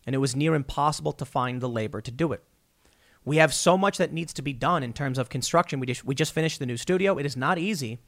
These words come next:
and there are limited people willing to work. And you know what? It's extremely expensive.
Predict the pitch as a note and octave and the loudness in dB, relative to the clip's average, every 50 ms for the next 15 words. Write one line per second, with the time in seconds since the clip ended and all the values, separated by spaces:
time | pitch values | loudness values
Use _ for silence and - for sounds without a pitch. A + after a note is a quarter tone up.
0 | - - _ - - - - - _ - D3+ D3 D3 C#3+ C#3 C3 B2 B2+ C#3 D#3 | -20 -20 _ -20 -20 -20 -20 -8 _ 0 2 4 4 6 6 6 4 4 4 4
1 | F3 F3+ F#3 E3+ F3+ - D#3+ D3 - D#3 C#3+ B2 C3+ C3+ C3+ C3 B2+ - - A2 | 4 4 2 0 -2 -2 -2 0 2 2 0 0 0 -2 -4 -4 -6 -8 -10 -6
2 | G#2+ B2+ C#3+ B2+ - - - - - _ _ _ _ _ _ _ _ _ _ - | -2 -2 -2 -2 -2 -8 -18 -20 -20 _ _ _ _ _ _ _ _ _ _ -4
3 | C#3+ C3+ B2+ C3 B2+ B2+ C3 C3+ D3+ F#3+ - - - - - - _ _ _ _ | -2 0 2 2 2 4 4 4 4 4 2 0 -6 -20 -20 -20 _ _ _ _
4 | _ _ _ - _ _ _ - D3 C#3 - C#3 - - - - - D3+ D3 C#3+ | _ _ _ -20 _ _ _ -8 -6 -4 -4 -4 -4 -4 -4 -2 -2 0 0 0
5 | C#3+ C#3 C3 C3+ - - - C3+ B2 A2 - - F#2+ - - | 0 0 -2 -2 -2 -4 -4 -4 -6 -6 -6 -8 -10 -12 -14